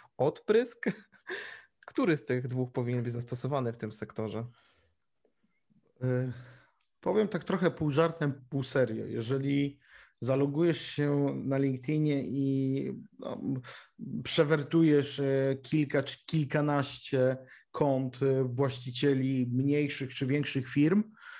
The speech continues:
Speaker 2: to bardzo często znajdziesz określenie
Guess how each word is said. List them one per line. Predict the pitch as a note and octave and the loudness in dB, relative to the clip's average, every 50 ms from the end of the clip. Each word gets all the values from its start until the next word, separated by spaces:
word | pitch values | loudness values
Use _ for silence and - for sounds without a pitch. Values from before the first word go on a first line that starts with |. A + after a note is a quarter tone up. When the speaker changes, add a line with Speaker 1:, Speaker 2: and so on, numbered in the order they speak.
| - - - | -20 -12 0
Speaker 2:
to | - D3 C#3 C#3 | 2 4 4 4
bardzo | C#3 D3+ E3+ F#3 E3 F3 E3 | 4 4 2 4 2 -2 -2
często | - - E3+ E3+ F3+ E3 - - - E3+ D#3+ D#3+ E3 D#3+ - - | 2 2 2 2 2 -2 -4 -2 0 2 2 4 2 2 0 -4
znajdziesz | D3 C3 B2 C3+ D3 D3 D#3 D#3+ D#3 C3+ B2+ D3 D3+ D3+ D3 D3 - - - - _ - | -6 -4 0 0 2 2 2 2 0 0 0 2 4 4 4 2 -2 -8 -12 -14 _ -10
określenie | B2+ B2 - C#3+ C#3 C3+ - - C3+ C3 C3 C3+ C3 B2+ B2+ B2+ B2 B2 B2 | -8 -4 0 0 0 0 0 0 2 2 2 2 2 2 2 2 0 0 -4